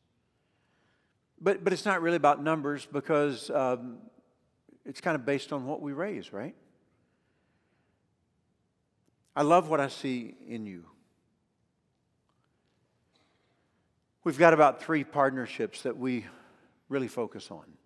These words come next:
One is a ministry down the street from us called Two Lakes. I have never stood here and said to you, "Will you help us with Two Lakes?" that you haven't just said, "Okay, sure. What are you, what,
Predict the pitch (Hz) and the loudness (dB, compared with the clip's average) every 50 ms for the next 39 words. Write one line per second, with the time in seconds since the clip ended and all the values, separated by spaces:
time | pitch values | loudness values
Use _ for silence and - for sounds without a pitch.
0 | _ _ _ _ _ _ _ _ _ _ _ _ _ _ _ _ _ _ _ 135 | _ _ _ _ _ _ _ _ _ _ _ _ _ _ _ _ _ _ _ -2
1 | 147 151 151 143 117 123 123 131 135 131 123 - - - 139 123 131 127 127 123 | 0 0 0 0 -4 -6 -4 -4 -4 -4 -6 -8 -8 -6 -4 -2 -2 -2 -2 -4
2 | 113 - - 139 127 113 - 127 113 107 104 - - - 117 107 95 - - 127 | -8 -10 -8 -8 -8 -8 -8 -8 -8 -8 -10 -12 -10 -8 -8 -8 -8 -10 -12 -12
3 | 110 92 87 80 - - - - - - _ _ _ _ _ _ _ _ _ - | -12 -12 -12 -14 -16 -20 -20 -20 -20 -20 _ _ _ _ _ _ _ _ _ -20
4 | - - _ _ _ _ _ _ _ _ _ _ _ _ _ _ _ _ _ _ | -20 -20 _ _ _ _ _ _ _ _ _ _ _ _ _ _ _ _ _ _
5 | _ _ _ _ _ _ _ _ _ _ _ _ _ - 123 131 135 113 123 131 | _ _ _ _ _ _ _ _ _ _ _ _ _ -2 0 0 0 0 -2 -2
6 | 139 139 139 151 147 139 - - _ _ - - - - 147 139 123 123 123 120 | -2 -2 -2 -4 -6 -8 -10 -18 _ _ -16 -14 -8 -4 -4 -4 -4 -2 -4 -4
7 | 113 110 110 - 113 107 - - - 135 123 117 120 117 110 104 101 98 95 90 | -2 -4 -4 -6 -10 -12 -10 -6 -6 -6 -4 -4 -8 -8 -8 -8 -10 -10 -12 -14
8 | 90 - 117 113 110 110 104 95 120 123 120 - 139 117 - - 120 107 - - | -16 -14 -12 -10 -10 -10 -10 -8 -10 -10 -10 -8 -10 -12 -12 -12 -16 -16 -14 -12
9 | 135 123 117 107 98 92 92 90 - - - 117 - - 107 104 90 98 120 123 | -12 -10 -8 -8 -8 -10 -10 -12 -16 -14 -14 -14 -12 -12 -14 -16 -10 -8 -6 -6
10 | 113 117 120 104 - - - - 117 107 95 - - - - - _ _ _ _ | -6 -6 -8 -12 -14 -18 -12 -8 -8 -8 -8 -10 -14 -20 -20 -20 _ _ _ _
11 | _ _ _ _ _ _ _ _ _ _ _ _ _ _ _ - - - 110 104 | _ _ _ _ _ _ _ _ _ _ _ _ _ _ _ -14 -10 -8 -8 -8
12 | 107 104 - 107 95 87 - _ _ _ - - 104 92 - _ _ _ _ _ | -8 -10 -10 -12 -12 -12 -14 _ _ _ -18 -16 -16 -16 -16 _ _ _ _ _
13 | _ _ _ _ _ _ _ _ _ _ _ _ _ _ _ - 98 95 98 - | _ _ _ _ _ _ _ _ _ _ _ _ _ _ _ -20 -20 -18 -20 -20
14 | _ _ 107 107 | _ _ -18 -18